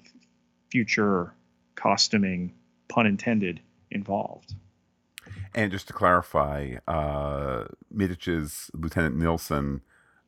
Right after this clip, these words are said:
Speaker 2: uh, thus far has only appeared in, uh, in the first episode of the second season. So perhaps, uh, I will infer maybe that was a bit of a swan song for the actress, maybe whether it's moving on to other opportunities or not wanting to be encased in,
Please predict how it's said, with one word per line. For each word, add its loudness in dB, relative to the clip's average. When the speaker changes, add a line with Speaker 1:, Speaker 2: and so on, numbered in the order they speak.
Speaker 2:
uh, 0
thus 4
far 6
has -4
only -2
appeared -2
in, -2
uh, -2
in -2
the -6
first 0
episode 0
of -4
the -12
second 0
season. 0
So -6
perhaps, -4
uh, -4
I 12
will 4
infer 8
maybe 2
that 2
was -8
a -8
bit 2
of -2
a -8
swan -2
song -4
for -6
the -4
actress, -4
maybe -4
whether -4
it's -8
moving 0
on -4
to -6
other -2
opportunities 2
or 0
not 4
wanting 2
to -14
be -2
encased -4
in, -4